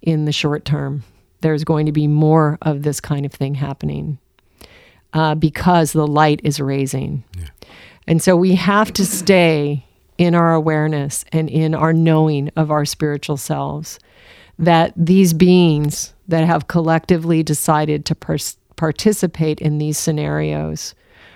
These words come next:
Speaker 1: are, um, they're,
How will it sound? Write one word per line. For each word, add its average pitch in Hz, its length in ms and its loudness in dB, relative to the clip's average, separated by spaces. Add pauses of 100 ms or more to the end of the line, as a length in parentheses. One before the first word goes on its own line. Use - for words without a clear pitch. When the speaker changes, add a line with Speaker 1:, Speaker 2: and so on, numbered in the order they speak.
(260)
Speaker 1:
are, 160 640 4 (320)
um, 156 480 -2 (1700)
they're, 165 380 4